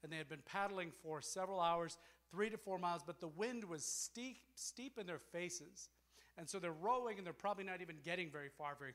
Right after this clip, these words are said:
quickly. And they're having a hard time. And then Jesus is there walking on top of the water, but he seems like he's gonna walk past them. Why?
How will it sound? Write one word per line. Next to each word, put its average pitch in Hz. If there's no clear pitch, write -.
quickly. 180
And 156
they're 156
having 156
a 143
hard 135
time. 170
And 180
then 185
Jesus 233
is 196
there 180
walking 226
on 190
top 190
of -
the 160
water, 170
but 156
he 165
seems 302
like 269
he's 220
gonna 214
walk 185
past 202
them. 160
Why? 220